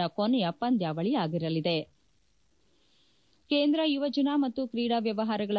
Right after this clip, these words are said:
ಸಚಿವಾಲಯ ಕರಡು ರಾಷ್ಟ್ರೀಯ ಕ್ರೀಡಾ ನೀತಿ ಎರಡ್ ಸಾವಿರದ ಇಪ್ಪತ್ನಾಲ್ಕಕ್ಕೆ ಆಕ್ಷೇಪಣೆಗಳು ಮತ್ತು ಸಲಹೆಗಳನ್ನು ಆಹ್ವಾನಿಸಿದೆ. ಉತ್ತಮ ಆಡಳಿತ ಅಭ್ಯಾಸಗಳ ಮೂಲಕ ಕ್ರೀಡೆ ಉತ್ತೇಜನಕ್ಕೆ, ಕ್ರೀಡಾಪಟುಗಳ ಯೋಗಕ್ಷೇಮಕ್ಕೆ ಮತ್ತು ಕ್ರೀಡೆಯಲ್ಲಿ ನೈತಿಕತೆಗೆ ಅವಕಾಶವನ್ನು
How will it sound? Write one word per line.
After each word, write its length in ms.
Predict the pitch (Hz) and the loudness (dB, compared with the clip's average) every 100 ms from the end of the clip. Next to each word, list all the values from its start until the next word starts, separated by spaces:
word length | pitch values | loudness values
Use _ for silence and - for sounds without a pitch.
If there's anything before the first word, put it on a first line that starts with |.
| 202 | 0
ಸಚಿವಾಲಯ 540 | 202 196 190 190 190 208 220 | -2 -4 -2 0 0 0 -2
ಕರಡು 580 | 220 208 254 262 202 | -2 0 0 0 0
ರಾಷ್ಟ್ರೀಯ 500 | 180 180 190 - 190 | -2 -2 -4 -4 -2
ಕ್ರೀಡಾ 380 | 185 185 180 180 | -2 -2 0 0
ನೀತಿ 380 | 180 180 - 254 | 0 -2 -2 -2
ಎರಡ್ 200 | 208 175 | 0 -2
ಸಾವಿರದ 220 | 190 175 | -2 -2
ಇಪ್ಪತ್ನಾಲ್ಕಕ್ಕೆ 760 | 165 175 165 175 175 170 175 214 | -2 -4 -4 -2 -2 -4 -2 -4
ಆಕ್ಷೇಪಣೆಗಳು 840 | - 190 185 196 170 175 165 185 | -2 -4 -4 -6 -4 -2 0 0
ಮತ್ತು 380 | 370 262 - 190 | 0 0 0 -2
ಸಲಹೆಗಳನ್ನು 680 | 180 202 247 269 180 214 185 | -2 -2 -2 -2 0 2 0
ಆಹ್ವಾನಿಸಿದೆ. 920 | - 233 175 175 165 156 160 160 - _ - - | -2 -4 -2 -2 -4 -4 -2 -2 -4 _ -20 -4
ಉತ್ತಮ 380 | 254 - 220 202 | -2 0 0 0
ಆಡಳಿತ 480 | 107 196 185 185 190 | -2 -2 -2 -2 -2
ಅಭ್ಯಾಸಗಳ 540 | 180 160 175 175 170 175 | -2 -4 -8 -6 -4 -2
ಮೂಲಕ 360 | 170 190 202 196 220 214 - _ | 0 0 0 0 0 -2 -10 _
ಕ್ರೀಡೆ 340 | 226 285 277 285 | -2 0 2 0
ಉತ್ತೇಜನಕ್ಕೆ, 800 | 214 - 196 175 190 190 226 226 | -2 -2 -2 0 -2 0 0 -2
ಕ್ರೀಡಾಪಟುಗಳ 840 | - 208 196 185 196 190 190 185 | -2 -2 0 0 -2 -4 -2 -2
ಯೋಗಕ್ಷೇಮಕ್ಕೆ 920 | - 196 185 185 - 190 185 226 233 - | 0 -2 -2 -4 -2 -2 0 0 -2 -2
ಮತ್ತು 260 | 208 269 226 | -4 0 0
ಕ್ರೀಡೆಯಲ್ಲಿ 840 | - - - 262 294 294 277 294 285 | -2 -14 -4 -2 0 0 0 2 2
ನೈತಿಕತೆಗೆ 720 | 185 185 208 196 196 196 220 | 2 0 -4 -4 -4 -2 0
ಅವಕಾಶವನ್ನು 960 | 175 170 175 180 202 180 190 202 214 | 0 -2 -2 -2 -4 -2 0 0 -2